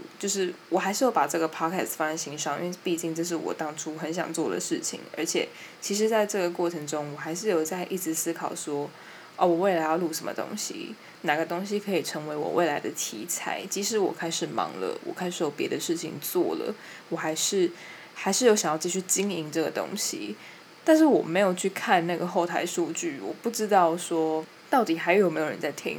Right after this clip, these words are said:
或者是这个 podcast 的频道到底有没有在运作。我大概是在前几天的时候去看这个的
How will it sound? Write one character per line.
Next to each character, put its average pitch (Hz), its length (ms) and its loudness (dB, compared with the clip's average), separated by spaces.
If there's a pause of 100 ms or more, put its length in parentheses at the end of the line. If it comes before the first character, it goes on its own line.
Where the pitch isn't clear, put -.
(140)
或 196 120 2
者 165 120 0
是 175 320 2 (500)
这 262 200 6
个 170 160 0
podcast 180 580 -2
的 160 100 -4
频 156 380 -10
道 170 200 0
到 202 220 2
底 175 140 -4
有 - 120 -4
没 143 80 -8
有 143 60 -6
在 175 220 0
运 165 140 -4 (100)
作。 - 260 -2 (400)
我 202 100 2
大 320 140 6
概 320 80 6
是 302 80 0
在 330 120 4
前 180 260 2
几 190 180 2
天 208 240 -2
的 202 140 -2
时 180 140 -2
候 160 100 2
去 185 220 -6
看 180 440 -2
这 185 120 -4
个 170 120 -2
的 - 300 -6